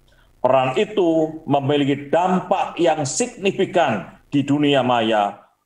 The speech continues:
untuk bersama-sama membangun Indonesia lebih maju dan sejahtera. Saya berharap para peserta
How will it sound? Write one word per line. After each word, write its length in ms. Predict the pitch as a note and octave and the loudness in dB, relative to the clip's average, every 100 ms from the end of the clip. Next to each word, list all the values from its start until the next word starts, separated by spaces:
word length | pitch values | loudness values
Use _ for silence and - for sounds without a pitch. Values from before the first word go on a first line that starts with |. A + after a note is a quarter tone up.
| _ | _
untuk 320 | C#3+ C#3 D3+ | -4 -2 -4
bersama-sama 1300 | - - - G3+ G#3 G#3 F#3+ C#3 - D3+ B2 G#2 F2 - - _ | -2 -2 0 2 2 2 0 0 0 0 0 0 -2 -12 -20 _
membangun 640 | B2+ A#2+ G#2 D#3 E3+ E3+ E3 B2+ | -2 0 2 2 2 0 0 0
Indonesia 800 | C3 D#3+ E3 D3 C3+ B2+ B2+ - - - | 2 2 0 2 4 4 0 -6 -18 -4
lebih 640 | B2+ D#3 D#3 - E3 C3 | 0 0 0 2 2 2
maju 720 | A#2+ D3 - C#3 B2 A2+ A#2 - | 0 0 0 0 0 0 -4 -8
dan 400 | A2 A#2+ A2 G#2+ - | 0 2 2 -2 -10
sejahtera. 880 | - A#2+ F3+ F3 C#3 - A2 D2+ - _ _ _ _ _ _ _ _ _ - | -8 -4 0 0 -2 -2 0 -2 -4 _ _ _ _ _ _ _ _ _ -10
Saya 800 | - B2+ C#3 C#3+ D3 D3 D3 - - | 0 2 4 4 2 0 -4 -10 -4
berharap 640 | B2 A#2+ C#3 E3 - - - - _ _ _ _ _ _ _ _ - | -2 2 2 0 -2 -10 -20 -20 _ _ _ _ _ _ _ _ 0
para 560 | A#2 B2 C3 C#3 C#3 C3 | 2 4 4 4 2 -2
peserta 400 | C3 B2+ D3 | -4 -2 -2